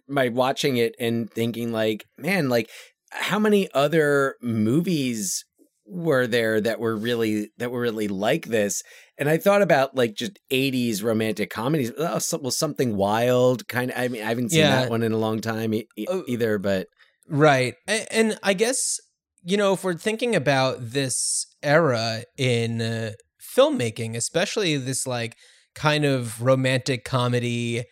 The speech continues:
Speaker 2: uh, type of thing, we, we've, we do get a lot of, you know, this is a time where there's a lot of rock stars and musicians crossing over into other, you know, forms of media. And, uh,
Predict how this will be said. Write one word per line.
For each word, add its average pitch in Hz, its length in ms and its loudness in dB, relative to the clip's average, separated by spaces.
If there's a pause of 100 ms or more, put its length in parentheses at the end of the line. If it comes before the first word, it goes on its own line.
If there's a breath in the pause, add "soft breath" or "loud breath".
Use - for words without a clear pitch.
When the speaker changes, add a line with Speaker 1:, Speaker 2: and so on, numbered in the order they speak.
(280 soft breath)
Speaker 2:
uh, 117 600 0 (1040)
type 165 160 4
of 135 100 0
thing, 127 360 -2 (180)
we, 156 320 -4
we've, 156 260 0 (340)
we 170 120 0
do 247 240 -2
get 226 200 2
a 143 100 4
lot 135 260 2
of, 127 340 0 (140)
you 170 100 2
know, 196 80 2
this 190 180 -2
is 202 120 -2
a 190 60 -2
time 170 260 0
where 156 80 6
there's 135 200 2
a 131 60 -4
lot 123 220 0
of 117 200 -2 (360 soft breath)
rock 131 320 4
stars 120 800 0
and 123 340 0
musicians 120 880 -2 (300 soft breath)
crossing 123 480 0
over 117 340 -2
into 113 680 -4 (160)
other, 113 540 0 (360)
you 127 140 -2
know, 113 200 -2
forms 120 320 -4
of 117 80 -4
media. 113 640 -4 (800)
And, 123 600 2
uh, 120 220 -2